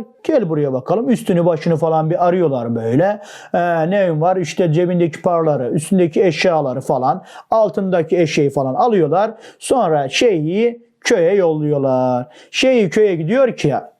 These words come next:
benim ne üstüm var, ne başım var, ne eşek var, ne bir şey, hiçbir şey kalmamış. E ondan sonra oturuyor tabii ki şeyhi.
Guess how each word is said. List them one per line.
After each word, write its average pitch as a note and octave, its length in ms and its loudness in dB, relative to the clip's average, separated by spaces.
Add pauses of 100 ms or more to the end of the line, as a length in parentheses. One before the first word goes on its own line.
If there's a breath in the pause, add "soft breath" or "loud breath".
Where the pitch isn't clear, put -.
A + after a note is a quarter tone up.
(200)
benim C#3+ 460 -2
ne G#3+ 140 4
üstüm G3 440 -2
var, G3 560 2
ne F#3+ 160 0
başım E3+ 440 0
var, F#3 360 2
ne G3+ 180 2
eşek D#3+ 380 0
var, A3+ 180 0
ne F#3+ 100 2
bir C#3+ 60 -2
şey, G#3 160 0
hiçbir - 160 -4
şey A#3 140 0
kalmamış. - 680 -6 (160)
E A#3 100 2
ondan C4+ 420 0
sonra D#3 400 0
oturuyor A3 580 2
tabii C#3+ 340 -2
ki - 160 -4
şeyhi. D3 640 0